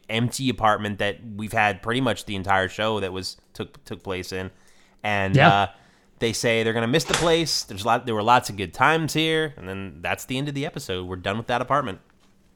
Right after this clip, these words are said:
Speaker 2: This could have been a series finale. Like,
Speaker 1: It
Speaker 2: that
Speaker 1: could have
Speaker 2: could have been
Speaker 1: been.
Speaker 2: the last shot of, of Perfect Strangers, them walking out of the apartment to go all live in the same house together for the next part of their lives.
Speaker 1: Yeah,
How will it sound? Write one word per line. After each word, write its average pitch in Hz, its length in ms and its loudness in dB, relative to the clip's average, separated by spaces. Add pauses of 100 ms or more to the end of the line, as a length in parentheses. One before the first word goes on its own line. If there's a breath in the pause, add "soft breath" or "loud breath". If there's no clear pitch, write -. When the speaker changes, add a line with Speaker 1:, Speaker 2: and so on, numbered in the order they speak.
(180)
Speaker 2:
This 349 340 12
could 180 360 8
have 175 220 8
been 151 400 6
a 160 80 -2
series 135 440 4
finale. - 540 -12 (880)
Like, 160 160 10
Speaker 1:
It 156 240 12
Speaker 2:
that 196 120 12
Speaker 1:
could 320 100 10
have - 20 -
Speaker 2:
could 269 100 10
have 247 80 12
been 170 260 12
Speaker 1:
been. 165 40 10
Speaker 2:
the 160 100 10
last 147 380 8
shot 156 380 8
of, 143 280 8
of 151 300 8 (140)
Perfect 156 260 8
Strangers, 160 440 10
them 147 220 10
walking 147 300 8
out 151 60 10
of 147 60 10
the 147 60 10
apartment 143 400 8
to 135 60 4
go 135 180 6
all 139 180 6
live 139 120 8
in 135 60 6
the 131 60 6
same 131 200 4
house 131 220 4
together 131 480 4 (260)
for - 180 6
the 131 80 8
next 131 200 0
part 131 180 2
of 117 60 -4
their - 100 -2
lives. - 440 -10
Speaker 1:
Yeah, 277 280 4